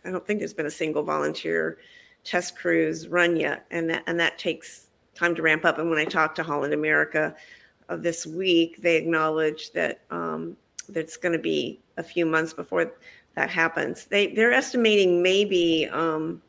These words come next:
two, two and a half months before they get through this process. And it's unclear whether there'll be, that'll be enough time to do the last few cruises in our,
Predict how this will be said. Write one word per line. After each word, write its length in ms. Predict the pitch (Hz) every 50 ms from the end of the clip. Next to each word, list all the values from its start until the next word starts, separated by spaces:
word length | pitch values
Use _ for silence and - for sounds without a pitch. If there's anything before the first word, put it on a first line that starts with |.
| _ _ _ _ _ _ _ _
two, 260 | - - 214 190 175
two 180 | 170 - 208 185
and 80 | 180
a 60 | 170 180
half 300 | 175 160 160 160 - 170
months 360 | 170 165 160 160 165 160 -
before 800 | - _ - 170 165 - - 175 170 165 160 160 160 165 165 - - - - _ _ _ -
they 120 | 175 170
get 300 | 165 170 170 151 - -
through 360 | - - - 170 175 175 170 156
this 280 | 156 143 165 - -
process. 640 | - - - - 160 151 165 - - 151 127 - -
And 140 | - 190 190
it's 180 | 170 170 - -
unclear 600 | - 196 202 196 196 - - 208 202 190 190 185
whether 580 | 175 180 175 170 165 170 165 160 165 165 - - - - _ _ _ _ _ _ _ _ _ _ _ -
there'll 180 | 190 196 175
be, 280 | 170 165 175 175 - -
that'll 220 | - 185 185 185 165
be 80 | 180
enough 280 | 170 165 165 165 156 -
time 280 | - - 185 170 165 170
to 100 | 165 175
do 140 | 160 165 170
the 140 | 160 160 156
last 640 | 165 - 131 147 151 147 143 139 - - - -
few 500 | - - 220 220 214 208 208 202 196 202
cruises 640 | - - - 208 208 208 196 - 190 175 165 170 -
in 180 | - - 170 165
our, 220 | 160 160 156 147